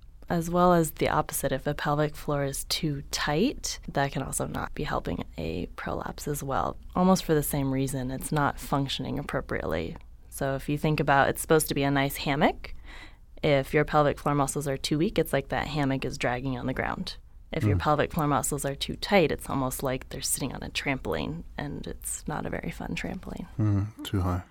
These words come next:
Speaker 1: Yeah.
Speaker 2: Does the uterus prolapse too?
Speaker 1: Mm-hmm, it can.
Speaker 2: All three of them can.
Speaker 1: Yeah.
Speaker 2: And do the other organs push into each other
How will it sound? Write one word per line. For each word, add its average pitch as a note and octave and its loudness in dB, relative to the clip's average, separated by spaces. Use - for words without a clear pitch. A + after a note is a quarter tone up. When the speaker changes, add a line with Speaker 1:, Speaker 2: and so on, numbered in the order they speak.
Speaker 1:
Yeah. D3+ 0
Speaker 2:
Does A2 6
the G#2+ 6
uterus B2 6
prolapse E3+ 4
too? - 2
Speaker 1:
Mm-hmm, B3+ 8
it A#3+ 2
can. A3+ 0
Speaker 2:
All G2+ 0
three G2+ 0
of F#2+ 2
them F2 0
can. - 2
Speaker 1:
Yeah. G#3 4
Speaker 2:
And G2+ 6
do A2+ 8
the G#2+ 8
other G#2+ 8
organs A#2 6
push - 4
into A#2 6
each F#2 4
other B2+ 4